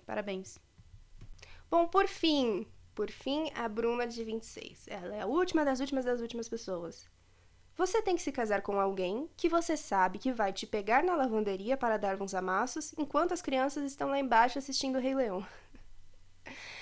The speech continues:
Ai, ai, eu achei bom. Ela provavelmente é essa pessoa que gosta de dar uns amassos na lavanderia. Ela deve ter passado por essa situação, porque pra ela escrever isso, ela provavelmente já passou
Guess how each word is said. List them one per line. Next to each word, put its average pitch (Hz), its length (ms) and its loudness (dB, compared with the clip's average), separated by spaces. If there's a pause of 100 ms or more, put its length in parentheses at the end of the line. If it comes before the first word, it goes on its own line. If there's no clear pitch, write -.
(340)
Ai, 294 460 8
ai, 233 600 10
eu 240 140 6
achei 254 220 2
bom. 226 360 4
Ela 240 240 6
provavelmente 247 680 2
é 262 40 0
essa 247 180 -2
pessoa 262 380 0
que 240 160 -4
gosta 208 320 -2
de 202 80 -10
dar 208 100 0
uns 208 160 2
amassos 208 380 2
na 208 100 -2
lavanderia. 196 680 -2 (400)
Ela 277 220 4
deve 320 220 2
ter 415 80 0
passado 208 320 0
por 196 100 -4
essa 196 140 -6
situação, 180 480 -4
porque - 260 -8
pra 294 120 2
ela 359 100 2
escrever 202 340 -2
isso, 214 560 -4 (840)
ela 269 600 6
provavelmente 311 880 2
já 294 260 2
passou 349 540 2